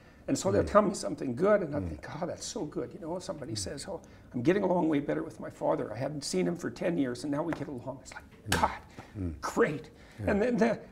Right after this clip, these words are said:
Speaker 1: the power of that, you can't overstate the power of that for individuals to get their life together. The individual
Speaker 2: Mm.
Speaker 1: is an unbelievably powerful force, and every single person who gets their act together a little bit has the capacity to spread that around them.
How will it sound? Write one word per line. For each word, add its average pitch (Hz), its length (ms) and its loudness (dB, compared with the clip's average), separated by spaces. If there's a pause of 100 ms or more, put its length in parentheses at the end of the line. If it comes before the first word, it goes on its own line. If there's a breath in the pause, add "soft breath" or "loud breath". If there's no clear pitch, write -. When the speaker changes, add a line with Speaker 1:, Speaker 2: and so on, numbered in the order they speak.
Speaker 1:
the 202 100 6
power 302 460 10
of 247 140 6
that, 165 180 4
you 175 60 -6
can't 294 280 10 (100)
overstate 240 680 6
the 208 80 -4
power 233 320 4
of 226 140 -2
that 147 220 -6
for - 220 -2
individuals 180 680 4
to - 120 -6
get 170 260 -2
their 160 280 0 (480 loud breath)
life 196 460 8
together. 175 320 0
The 165 160 2
individual 214 500 4
Speaker 2:
Mm. - 20 -4
Speaker 1:
is - 80 -6
an 208 220 -4
unbelievably 262 1040 12
powerful 180 500 2
force, 208 420 -2 (220 loud breath)
and 185 120 -2
every 247 340 6
single 226 320 0
person 208 480 0 (280 loud breath)
who - 100 0 (140)
gets 233 280 12
their 214 180 6
act 208 280 4
together 185 380 0
a - 20 0
little 180 220 -2
bit 165 200 -6 (180 soft breath)
has 196 180 0
the 190 80 -4
capacity 196 520 4
to 156 140 -8
spread 214 600 6
that 190 200 6
around 180 380 0
them. - 100 -10